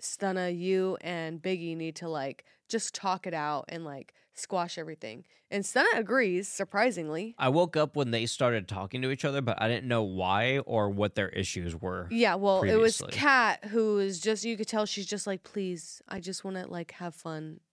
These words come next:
Speaker 1: with everyone, like, stop this shit." Um, so she's trying to make her, like,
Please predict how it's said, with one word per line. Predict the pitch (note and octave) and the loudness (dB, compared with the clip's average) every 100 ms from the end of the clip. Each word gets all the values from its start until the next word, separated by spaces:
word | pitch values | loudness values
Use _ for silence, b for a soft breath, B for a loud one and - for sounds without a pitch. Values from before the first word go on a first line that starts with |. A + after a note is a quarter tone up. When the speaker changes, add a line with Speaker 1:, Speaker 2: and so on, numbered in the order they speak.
| _ | _
Speaker 1:
with | E3 D#3+ | -12 -10
everyone, | - E3 D#3+ D#3 D#3 D3+ | -10 -10 -8 -8 -10 -10
like, | D3+ D3+ - _ _ _ _ | -10 -12 -20 _ _ _ _
stop | - - E3 - | -14 -8 -8 -8
this | E3 | -8
shit." | - - D#3 - _ _ _ _ _ - | -8 -8 -8 -10 _ _ _ _ _ -14
Um, | F#3+ F3 E3 | -10 -8 -10
so | F#3 F#3+ | -10 -10
she's | F#3+ G3 - | -10 -12 -8
trying | G3+ G3 | -6 -4
to | G3 | -4
make | F#3 F3+ | -4 -6
her, | G3+ F#3+ | -4 -2
like, | E3+ E3+ | -2 -6